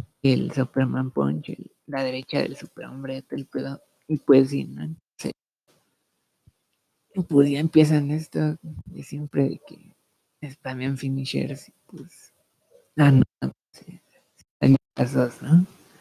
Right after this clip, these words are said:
Y hacen sus caritas <laughs> y pues ya, ¿no? Entonces, me gustó esa lanza que hizo a, a la barrera, el pinche Romy, y pues, pues sí,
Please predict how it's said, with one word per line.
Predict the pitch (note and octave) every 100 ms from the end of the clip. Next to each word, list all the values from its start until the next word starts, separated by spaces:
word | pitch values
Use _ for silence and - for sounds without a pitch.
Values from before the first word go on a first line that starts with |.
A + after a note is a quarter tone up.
| _ _ - _ _ _ -
Y | D#3
hacen | C3+ C#3+ C#3
sus | - -
caritas | - B2 C3 - C#3 C#3 C#3+ - _ _ _ _ _ _ _ _ _ C#3
<laughs> | -
y | C#3+ C3 D3+
pues | B2 C3+ C3+ C3
ya, | B2+ A#2+
¿no? | - - _ _ _ _ _ _ -
Entonces, | D3+ - C#3 C3+ C3+ B2+ - - _ _ _
me | C#3+ C3+
gustó | C3+ C3
esa | D#3+ E3+
lanza | C#3+ C#3 D3+ C#3
que | C#3
hizo | C3+ C#3
a, | - - _ _ _ _ _ _ _ _ _ _ _
a | D3
la | C3+ B2+
barrera, | B2+ B2+ B2+ D3+ F3 E3+ - _ _ _ _ _ _ - - - - - - _ _
el | D3 C3
pinche | C#3 C#3 D3 C3
Romy, | C3 D3 F3 E3 -
y | C#3+
pues, | - C#3+ - - - _ _ _ - -
pues | C#3 C3+
sí, | D#3+ C#3